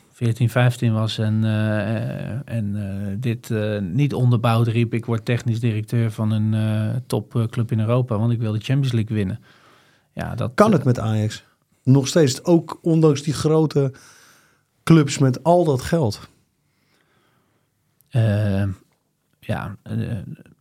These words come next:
Speaker 1: een aantal jaar geleden, eh, is aangetoond dat, dat,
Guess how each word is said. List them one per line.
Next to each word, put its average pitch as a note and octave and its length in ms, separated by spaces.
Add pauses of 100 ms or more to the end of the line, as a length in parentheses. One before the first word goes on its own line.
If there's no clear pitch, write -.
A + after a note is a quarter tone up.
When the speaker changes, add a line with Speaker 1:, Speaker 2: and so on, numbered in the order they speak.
(380)
Speaker 1:
een C3 140
aantal B2+ 240
jaar A2+ 180
geleden, A2+ 720 (300)
eh, - 100
is B2+ 100
aangetoond A#2 680
dat, A#2 280
dat, A2 200